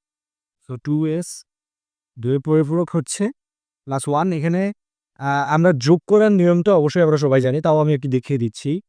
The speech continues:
আহ, যদি জিরো প্লাস জিরো হয়, তাহলে কিন্তু যোগফল হবে জিরো। আবার জিরো প্লাস ওয়ান যদি হয়, তাহলে যোগফল হবে ওয়ান। এটা কিন্তু নরমাল ম্যাথের মতো, তবে একটা টুইস্ট আছে।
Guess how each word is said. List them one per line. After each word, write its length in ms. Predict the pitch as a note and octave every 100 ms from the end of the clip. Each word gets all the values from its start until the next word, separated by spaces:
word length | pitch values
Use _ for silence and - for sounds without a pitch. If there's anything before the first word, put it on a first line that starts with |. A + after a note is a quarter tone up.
| _ _ _ _ _
আহ, 240 | B2+ B2+ C3
যদি 240 | C#3 D3
জিরো 500 | A#2 B2 E3 G3 G#3+
প্লাস 300 | F#3 D#3+ D#3+
জিরো 460 | B2+ A2+ B2+ C#3+ D3+
হয়, 320 | B2+ A#2+ E3+ - _ _ _ _ _ _ _ _ _ _ _ _ _ _ _
তাহলে 200 | C3 B2+
কিন্তু 200 | C#3 D3
যোগফল 380 | C#3 B2+ - D#3
হবে 200 | D3+ E3
জিরো। 300 | C3 A#2+ G#2+ - _ _ _ _ _ _ _ _
আবার 180 | - B2
জিরো 380 | A#2 D3+ F3+ G3+
প্লাস 300 | F3 F3 D3
ওয়ান 320 | C#3+ D3 E3
যদি 200 | D#3+ D#3+
হয়, 220 | D3 D3+
তাহলে 280 | D3 B2 B2+
যোগফল 280 | B2 A2+ C3
হবে 120 | C3+
ওয়ান। 280 | B2+ B2+ A2+
এটা 160 | A#2
কিন্তু 160 | C#3+ D3+
নরমাল 380 | D3 C#3+ D#3 D#3+
ম্যাথের 240 | C#3+ C3
মতো, 200 | A2+ G#2 _ _ _ _ _ _ _ _ _ _
তবে 160 | C#3 C#3+
একটা 140 | D#3
টুইস্ট 300 | D#3 D#3 -
আছে। 260 | B2 A#2